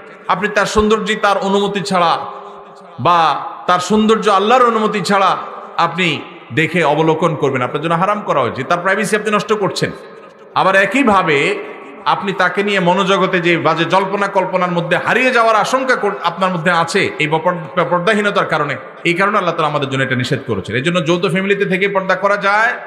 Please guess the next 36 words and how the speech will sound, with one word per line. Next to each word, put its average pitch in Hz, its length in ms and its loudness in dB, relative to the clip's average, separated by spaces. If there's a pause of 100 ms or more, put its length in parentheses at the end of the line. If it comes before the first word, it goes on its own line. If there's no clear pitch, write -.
(140)
যদি 170 160 -2
সবার 170 280 0
সহায়তা 160 260 0
থাকে, 139 220 0
যদি 147 140 -2
না 190 160 2
থাকে 226 280 0 (420)
তাহলে 165 240 2 (100)
আলাদা 170 380 0
থাকবেন, 165 460 -2 (220)
ছোট্ট - 280 -2
কুলঘর 165 480 2
নিয়ে 196 300 -4 (540)
ফ্যামিলির 170 380 0
সাথে 180 220 0
বোঝাপড়া 170 840 0
করে 190 300 2
তাদেরকে 175 360 -2
বুঝায়া 160 440 2
যে 175 120 -4
পর্দার 143 360 -2
জন্য 135 180 -4
আপনি 131 180 -4
আলাদা 127 260 0
হচ্ছেন। 117 300 -2 (360)
অনেক 180 180 2
সময় 220 220 0
দেখা 202 180 2
যায় 185 240 0 (380)
অনেক 180 260 0
মহিলা 196 360 4
আছে 170 280 0
আলাদা 185 300 2
হওয়ার 190 200 2
জন্য 196 140 -2
একটা 185 160 -4